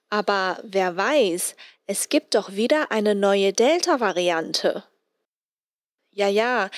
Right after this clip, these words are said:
ich werde noch eine Reiserücktrittsversicherung abschließen. Aber Stefan, mal doch nicht alles schwarz. Wünsche mir einfach eine gute Reise.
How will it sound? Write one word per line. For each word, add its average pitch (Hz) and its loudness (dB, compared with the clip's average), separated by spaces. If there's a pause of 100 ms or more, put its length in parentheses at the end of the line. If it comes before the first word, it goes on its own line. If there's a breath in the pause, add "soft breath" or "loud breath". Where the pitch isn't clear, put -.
(160 loud breath)
ich 190 -6
werde 277 4
noch 294 0
eine 233 0
Reiserücktrittsversicherung 214 0
abschließen. - -6 (640 loud breath)
Aber 196 -2
Stefan, 202 0 (360 loud breath)
mal 208 0
doch 302 2
nicht 226 -2
alles 190 -2
schwarz. 226 -4 (320 loud breath)
Wünsche 339 0
mir 294 2
einfach 247 -2
eine 190 -4
gute 339 0
Reise. 320 0